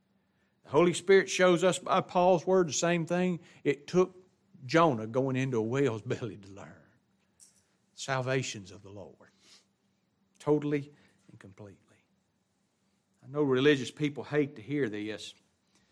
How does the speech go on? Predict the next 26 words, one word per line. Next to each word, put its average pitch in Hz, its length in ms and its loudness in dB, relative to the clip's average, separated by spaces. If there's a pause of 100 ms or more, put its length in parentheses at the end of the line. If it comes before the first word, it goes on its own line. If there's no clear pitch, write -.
(680)
but 127 120 -4
it's - 140 -14
the 113 60 -16
truth 143 360 -4
of 113 80 -16
the 104 80 -18
Scripture. - 560 -10 (160)
It's, 113 180 -18 (460)
if - 160 -16
our 110 120 -6
gospel 120 480 -4
be 113 160 -8
hid, 123 320 -6
it's 101 140 -10
hid 117 220 -10
to 107 80 -14
them 113 220 -12
that 110 120 -14
are 110 80 -16
lost. 101 380 -20 (100)
What's 143 260 -8
the - 60 -20
truth 135 380 -6
of 98 80 -16
the 98 80 -18
Scripture? - 540 -16